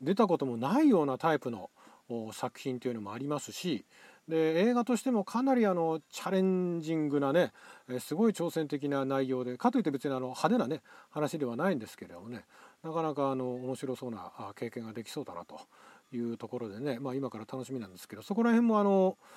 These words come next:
お、具体的なね、あの、話がまた、あの、お、決まり次第、こちらの方でもね、あの、発表していきたいと思いますけれどもね。いや、あの、来年舞台に出ないと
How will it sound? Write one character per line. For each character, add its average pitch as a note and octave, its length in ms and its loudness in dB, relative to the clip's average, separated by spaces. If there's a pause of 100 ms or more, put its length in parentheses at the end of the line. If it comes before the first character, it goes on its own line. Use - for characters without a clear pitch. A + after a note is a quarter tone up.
(220)
お、 D3+ 380 4
具 C#3+ 100 0
体 E3 140 4
的 D3 160 0
な F3+ 80 0
ね、 A3 100 4
あ E3 80 2
の、 C#3+ 120 -2
話 C#3 300 -4
が A#2 180 -6 (380)
ま B2 120 -8
た、 B2 140 -6
あ A#2 40 -6
の、 A2 100 -8
お、 G#2+ 560 -12
決 - 100 -10
ま B2 100 -4
り A#2 60 -6
次 A3+ 160 2
第、 D#3+ 180 6 (440)
こ B2 100 -14
ち A2+ 100 -8
ら G#2+ 100 -10
の A2 80 -10
方 A2+ 140 -6
で - 60 -14
も A2+ 80 -8
ね、 D#3+ 140 -2
あ A2+ 40 -6
の、 A#2 80 -8
発 - 220 -12
表 A#2 80 -6
し - 40 -10
て - 100 -12
い - 20 -8
き - 60 -16
た F3+ 100 0
い D3+ 40 0
と - 80 -8
思 C3 100 -4
い - 20 -4
ま C3 100 -4
す - 80 -16
け A2+ 60 -8
れ F2+ 80 -12
ど F2+ 60 -18
も A2 80 -10
ね。 C#3 160 -4 (520)
い G3 60 0
や、 G#3 160 8
あ F#3+ 60 6
の、 F#3+ 360 4
来 B3+ 280 6
年 C#4 420 4
舞 C#4+ 140 4
台 B3 320 8
に D#3+ 440 0
出 A3 120 8
な D#4+ 100 6
い A#3+ 80 6
と - 160 -4